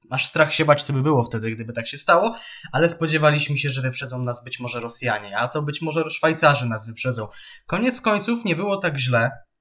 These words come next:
bo, no, jakby nie patrzeć, zajęliśmy czwarte miejsce i przez pewien czas byliśmy nawet na pierwszym, ale no tutaj niestety trzeba postawić gwiazdeczkę, a za gwiazdeczką napisać, że,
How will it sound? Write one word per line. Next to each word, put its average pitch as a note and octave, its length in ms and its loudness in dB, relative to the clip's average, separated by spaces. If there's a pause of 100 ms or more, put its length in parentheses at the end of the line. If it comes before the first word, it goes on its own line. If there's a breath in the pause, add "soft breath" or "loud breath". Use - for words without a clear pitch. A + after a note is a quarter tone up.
bo, B2+ 440 -2
no, C3+ 120 -2
jakby C3 240 2
nie C3 100 2
patrzeć, C3+ 240 -2
zajęliśmy B2+ 320 2
czwarte B2 340 2
miejsce B2 560 2
i A#2 100 -8
przez B2+ 220 -8
pewien B2 220 -6
czas B2 160 -6
byliśmy A#2+ 260 -10
nawet A#2 220 -10
na A2+ 80 -8
pierwszym, E3 520 0 (120)
ale G3+ 480 12
no E3 240 6
tutaj D3+ 380 4
niestety C3 380 0
trzeba B2+ 240 4
postawić C3 440 -2
gwiazdeczkę, G3+ 720 8 (140)
a E3+ 100 6
za D#3 120 4
gwiazdeczką C#3+ 520 -2
napisać, B2+ 460 0
że, A2+ 400 2